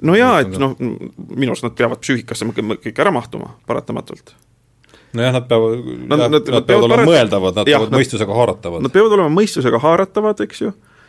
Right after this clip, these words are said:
Speaker 1: Meie psüühikas on väga palju erinevaid aspekte, eks ju, see, mida me peame mõttetuks taustamüraks, ja see, mida me, noh, konkreetselt tajume kõige tõelisemalt olevana.
Speaker 3: Ja
Speaker 1: Ja
Speaker 3: nad mõlemad tajuvad, äh, vorme tõeliselt olematuna.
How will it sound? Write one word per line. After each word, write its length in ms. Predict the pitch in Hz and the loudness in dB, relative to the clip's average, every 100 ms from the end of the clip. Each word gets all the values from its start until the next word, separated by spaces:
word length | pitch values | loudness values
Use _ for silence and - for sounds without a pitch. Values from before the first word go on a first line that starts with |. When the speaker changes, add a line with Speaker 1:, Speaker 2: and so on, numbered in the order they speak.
| _ _ | _ _
Speaker 1:
Meie 100 | 151 147 | -2 2
psüühikas 400 | 214 175 - 123 | 0 0 0 0
on 80 | 123 | 0
väga 160 | 143 131 | 0 2
palju 200 | 120 139 | 2 2
erinevaid 320 | 123 110 107 | 2 0 -2
aspekte, 600 | 113 - 117 - - 160 - | -4 -4 -6 -6 -6 -6 -8
eks 140 | - 127 | -12 -4
ju, 60 | |
see, 160 | 160 135 | -2 0
mida 160 | 131 113 | 2 0
me 80 | 110 | 0
peame 300 | 131 123 117 123 190 - _ - | 0 0 0 -2 -4 -6 _ -4
mõttetuks 400 | 143 113 117 - | -4 -2 -4 0
taustamüraks, 680 | 117 - 143 190 214 - - _ _ - _ - - | 0 0 0 0 -2 -6 -20 _ _ -20 _ -20 -8
ja 60 | 127 | -2
see, 140 | 160 139 | 0 2
mida 160 | 127 | 0
me, 120 | 120 127 127 - 60 - _ | 0 0 -2 -2 -6 -10 _
noh, 160 | 117 - - 139 | -8 -8 -12 -4
konkreetselt 400 | 165 165 127 - 139 110 | -2 0 0 0 -2 0
tajume 460 | 156 214 170 123 117 | 0 2 2 0 0
kõige 240 | 160 135 | 0 0
tõelisemalt 560 | - 147 117 113 113 113 | 2 2 2 -2 -4 -2
olevana. 440 | 143 123 104 - - _ _ _ _ _ _ _ _ _ _ _ - | 0 0 -2 -8 -14 _ _ _ _ _ _ _ _ _ _ _ -2
Speaker 3:
Ja 140 | 135 | 2
Speaker 1:
Ja 60 | 135 | 4
Speaker 3:
nad 220 | 147 117 | 4 4
mõlemad 320 | 135 101 92 | 2 2 0
tajuvad, 400 | 113 98 92 87 - | 0 0 0 -4 -8
äh, 300 | 55 53 92 | -10 -8 -4
vorme 320 | 107 98 92 90 | -4 -2 -4 -2
tõeliselt 380 | 98 85 87 113 | -2 -4 -8 -6
olematuna. 540 | 98 80 78 - 76 | -6 -6 -12 -20 -20